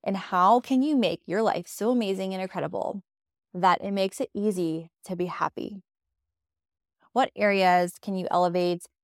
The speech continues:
What relationships can you put more into to make you feel good? And what can you do to invest in yourself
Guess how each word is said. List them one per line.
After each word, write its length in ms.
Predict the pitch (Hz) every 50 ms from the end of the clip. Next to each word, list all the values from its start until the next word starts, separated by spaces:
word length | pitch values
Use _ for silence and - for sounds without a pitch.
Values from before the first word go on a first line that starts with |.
| _
What 140 | - - -
relationships 680 | - 180 175 175 185 180 196 185 - 190 175 180 - -
can 240 | - - 185 180 180
you 440 | 175 175 175 175 175 175 175 170 -
put 200 | - - - -
more 260 | 190 190 185 175 165
into 580 | 165 165 170 170 - - 175 143 143 - 139 - - - -
to 100 | 214 202
make 280 | 196 180 180 185 -
you 120 | - 220 220
feel 340 | - - - 190 180 180 175
good? 280 | - - - - - - 190 185 196 - _ _
And 120 | - 202
what 100 | 233 262
can 180 | - - 247 226
you 160 | 208 214 240
do 160 | 214 - -
to 140 | - - 190
invest 340 | 185 185 175 151 180 - -
in 80 | 220 220
yourself 560 | 220 214 196 - - 175 190 214 269 294